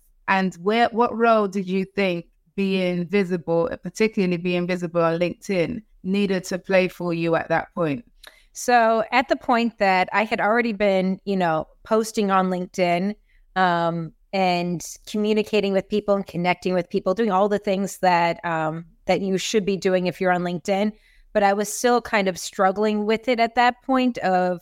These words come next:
Speaker 2: um, just, I think a lot of it was more about being confident with, uh,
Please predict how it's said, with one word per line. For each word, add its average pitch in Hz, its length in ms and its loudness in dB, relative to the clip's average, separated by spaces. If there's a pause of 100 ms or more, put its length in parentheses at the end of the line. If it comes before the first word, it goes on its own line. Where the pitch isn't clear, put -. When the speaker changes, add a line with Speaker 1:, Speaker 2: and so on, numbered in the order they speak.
(140)
Speaker 2:
um, 170 520 -2 (180)
just, 214 260 0
I 214 60 4
think 214 360 -4
a 196 60 -2
lot 185 240 4
of 202 80 -4
it 214 100 0
was 196 200 -2
more 180 180 0
about 165 340 2
being 175 200 -2
confident 226 760 -2 (220)
with, 185 420 2 (240)
uh, 185 60 -4